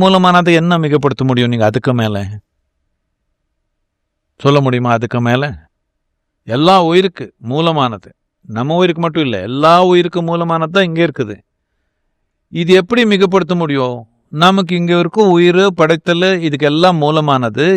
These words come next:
எப்படி நீங்க மிகப்படுத்த முடியும்? உங்களால என்ன மிகப்படு-,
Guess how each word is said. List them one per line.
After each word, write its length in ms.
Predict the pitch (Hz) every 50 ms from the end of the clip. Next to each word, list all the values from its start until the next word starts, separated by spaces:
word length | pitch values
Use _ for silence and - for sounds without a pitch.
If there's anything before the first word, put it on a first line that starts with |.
| 170 143
எப்படி 220 | 135 - - 170 185 180 165
நீங்க 180 | 151 143 135 131 131
மிகப்படுத்த 420 | 139 143 160 - 165 131 - - 123 117
முடியும்? 320 | 110 104 104 95 92 92 90 _ _ _ _ _ _ _ _ _ -
உங்களால 420 | 117 135 156 190 214 226 220 208 196
என்ன 100 | 180 165 151
மிகப்படு-, 320 | 143 131 123 131 127 123